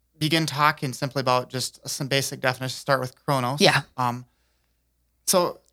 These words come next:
Speaker 1: they define chronos as time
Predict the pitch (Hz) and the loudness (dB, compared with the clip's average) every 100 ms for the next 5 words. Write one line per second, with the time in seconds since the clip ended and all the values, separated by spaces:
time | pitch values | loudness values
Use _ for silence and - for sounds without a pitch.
0 | _ _ _ _ 180 190 226 180 170 160 | _ _ _ _ 0 2 2 4 4 2
1 | - 147 147 143 - - 135 139 135 127 | 0 2 2 0 -4 -4 0 2 0 -4
2 | - - _ _ _ _ _ - 147 147 | -12 -14 _ _ _ _ _ -6 2 4
3 | 156 165 | 4 0